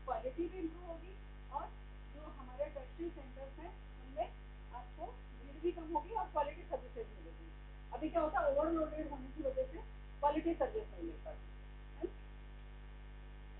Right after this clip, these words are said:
तो हमने बात की कि हमें holistic approach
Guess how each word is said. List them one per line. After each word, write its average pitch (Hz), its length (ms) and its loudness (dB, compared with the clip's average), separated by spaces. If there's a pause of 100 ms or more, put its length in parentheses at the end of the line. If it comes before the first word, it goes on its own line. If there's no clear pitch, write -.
(1800)
तो 302 60 12
हमने 294 220 12
बात 254 320 8
की 339 120 10
कि 415 100 10
हमें 311 300 10 (560)
holistic 311 420 4
approach - 300 6